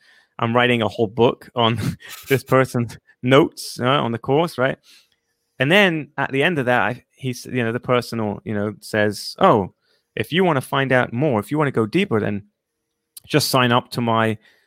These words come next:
special course that's only one ninety-nine, limited time offer," you know?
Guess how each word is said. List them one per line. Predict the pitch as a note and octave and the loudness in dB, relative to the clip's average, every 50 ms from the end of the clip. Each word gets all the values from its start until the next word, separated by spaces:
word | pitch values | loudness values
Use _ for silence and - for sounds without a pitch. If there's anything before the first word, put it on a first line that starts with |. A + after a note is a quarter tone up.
| _ _ - | _ _ -16
special | - - - - - C#3 - - - B2 A2 G#2 | -14 -12 -6 0 2 2 2 2 0 0 0 0
course | - - - D#3 C#3+ A#2 G#2 G2+ - - | -2 -4 0 2 2 2 2 0 -2 -2
that's | G#2+ - - - | -4 -4 -2 -2
only | B2 C3+ B2 G#2+ G2+ | -2 -2 0 -2 -2
one | G2 G#2+ B2 B2+ B2 A#2 | -2 -2 -2 -2 -2 -2
ninety-nine, | A#2 A#2 A#2 A2 - - G2+ G#2+ B2+ C3 A2 G2 G2 | -4 -4 -4 -6 -4 -4 -2 0 0 0 0 0 -2
limited | G#2 B2 B2+ A#2 - - G2+ - | -2 -2 -4 -4 -6 -8 -10 -8
time | - - A#2 G#2+ G2 A#2 | -2 -2 0 0 0 -2
offer," | C#3 - - G2 G2 F2 | -4 -4 -2 -2 -2 0
you | F#2+ F#2+ | 0 0
know? | F#2+ G2+ | -2 -2